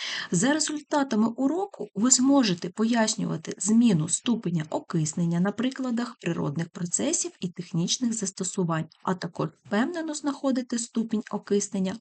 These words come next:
будь-якого елементу у сполуці. А зараз, щоб розбудити нашу хімічну уяву, пропоную вам невеличку творчу розминку. Уявіть,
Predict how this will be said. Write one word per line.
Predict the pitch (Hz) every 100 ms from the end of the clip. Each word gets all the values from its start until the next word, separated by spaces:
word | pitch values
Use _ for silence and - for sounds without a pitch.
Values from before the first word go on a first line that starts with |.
| -
будь-якого | 151 175 160 156 - 156 147 -
елементу | 160 151 151 190 311 254 254 _
у | 202 240 240
сполуці. | - - 190 170 151 - - 180 -
А | 247
зараз, | 330 403 202 - -
щоб | - 233
розбудити | 254 269 320 277 233 180
нашу | 185 180 170
хімічну | - 202 165 - 175
уяву, | 233 233 - 180 175 _ -
пропоную | 208 196 180 202 392 277
вам | 170 156 -
невеличку | 185 175 180 285 - 381
творчу | 381 185 170 170 190
розминку. | 185 180 165 143 - 185 _ - - - -
Уявіть, | 415 302 196 -